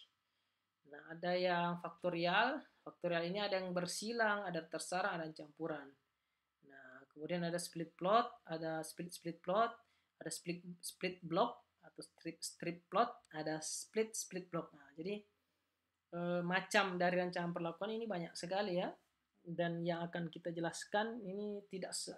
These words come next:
tidak semua. Kemungkinan kita akan jelaskan yang, eh, ral, ral yang satu faktor, kemudian yang, eh, yang multifaktor, yang dua faktor ini,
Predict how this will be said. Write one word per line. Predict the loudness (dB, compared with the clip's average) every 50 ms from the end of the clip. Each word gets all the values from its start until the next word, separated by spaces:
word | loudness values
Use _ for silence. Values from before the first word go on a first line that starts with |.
| -8 -6
tidak | -4 -4 -4
semua. | -4 -2 -2 0 0 2 2 0 0 -2 -4 -10 _ _ _ _ _ _ _ _ _ _ _
Kemungkinan | -10 -8 -8 -8 -8 -8 -6 -6 -4 -2 -2 -2 -2 -4 -6 -8
kita | -12 -10 -8 -8 -8 -6
akan | -6 -6 -4
jelaskan | -4 -4 -6 -6 -8 -4 -2 -2 0 2
yang, | 2 2 2 2 2 0 -4 -6 -10 _ _ _ _ _ _ _ _ _ _ _ _ _ _ _ _ _ _ _ _ _ _ -16 -6 -2
eh, | 0 0 2 2 2 2 2 2 0 0 0 0
ral, | 0 0 0 0 -2 -2 -4 -2
ral | 0 4 4 4 4 4 4
yang | 2 0 0
satu | -4 -4 -4
faktor, | -2 -2 -2 -4 -4 -6 -4 -2 -2 -2 -2 -4 -10 _ _ _ _ _ _ _ _ _ _ _ _ _ _ _ -16
kemudian | -10 -6 -4 -4 -2 0 0 2 2 2
yang, | 2 2 2 2 0 0 -2 -2 -2 -4 -6 -8 -12 _ _ -4
eh, | -2 0 0 0 0 0 0 -2 -2 -2 -4 -4 -6 -8 -12 -16 _ _ _ _ _ _ _ _ _ _ -4
yang | -4 -2 0
multifaktor, | 0 -2 -2 0 -2 0 0 -2 -2 0 0 0 0
yang | 0 0 0
dua | 0 0
faktor | 0 -2 -4 -2 -2 -2 0 0
ini, | -2 -2 -2 -2 -2 -4